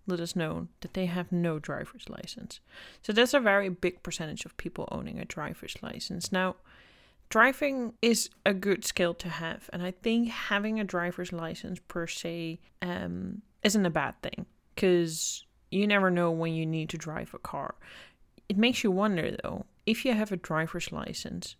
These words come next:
do you also need to own a car? When we look at those results, we see that only sixty-seven percent actually own a car, whereas zero percent owns multiple cars and thirty-three percent owns no car.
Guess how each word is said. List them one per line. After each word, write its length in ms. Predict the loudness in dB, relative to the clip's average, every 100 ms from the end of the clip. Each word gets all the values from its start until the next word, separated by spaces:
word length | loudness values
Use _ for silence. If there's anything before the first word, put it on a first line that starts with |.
| _ -2
do 100 | 2
you 180 | 4
also 300 | 2 0 -2
need 320 | -2 0 -2 -6
to 180 | -8 -6
own 220 | -6 -6
a 40 | -6
car? 360 | 0 2 2 -4 -2
When 140 | 4 6
we 120 | 6
look 180 | 4 4
at 140 | 4
those 320 | 6 4 4
results, 760 | 0 2 0 0 -2 -4 -6 -14 _ _ 0
we 100 | 0
see 240 | 2 0
that 240 | 0 0 2
only 580 | 4 4 4 4 2 2
sixty-seven 840 | 0 -2 -2 -4 -2 0 0 0 0
percent 500 | -2 -4 -4 -6 -2 0
actually 520 | 0 -2 -6 -6 -4
own 240 | -6 -6
a 40 | -6
car, 380 | -4 -2 -2 -8 _ _ _ 2
whereas 300 | 6 6 4
zero 400 | 2 2 4 2
percent 580 | 0 -4 -4 -4 -4 -6 -4
owns 240 | -4 -2 0
multiple 400 | 0 -2 -6 -8
cars 520 | -8 -6 -4 -6 -8 -18 -8 -4
and 160 | 0
thirty-three 380 | 0 0 -2 -6
percent 520 | -6 -6 -6 -6 -8 -14 _ _ -4
owns 240 | -2 0
no 160 | 0 0
car. 320 | -4 -6